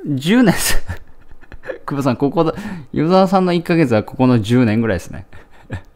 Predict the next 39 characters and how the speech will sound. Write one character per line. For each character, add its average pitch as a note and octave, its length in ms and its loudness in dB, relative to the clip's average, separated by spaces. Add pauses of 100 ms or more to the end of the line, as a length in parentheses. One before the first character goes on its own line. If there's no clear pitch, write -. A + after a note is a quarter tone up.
(540)
<laughs> - 1400 -16
な A#2 220 0
か D3+ 180 0
な E3 140 4
か D#3 140 -4
フ - 80 -14
ァ E3 180 2
ン D#3 80 0
キ B2 120 -2
ー - 20 2
で F#2+ 60 0
す - 120 -14
ね。 F2 320 -10 (720)
与 A#2 180 -2
沢 D3+ 240 2
の D3+ 140 2
一 C#3+ 140 0
ヶ D3 180 0
月 C3 240 0
は G2 340 0
俺 A#2+ 220 2
の B2 140 4
十 A2 240 2
年 F#2+ 100 -4
み - 40 -6 (100)
た - 100 -6
い - 60 -10 (240)
な。 - 140 -14
<laughs> - 60 -20 (2500)
い - 160 -10
や C#2+ 440 -12
ー、 - 20 -14
す - 340 -14
ご F2+ 220 -10
い D2 60 -10
な A#2+ 680 -12 (2250)
ー。 G#2+ 40 -14
は G#2+ 60 -16
い。 A2+ 40 -18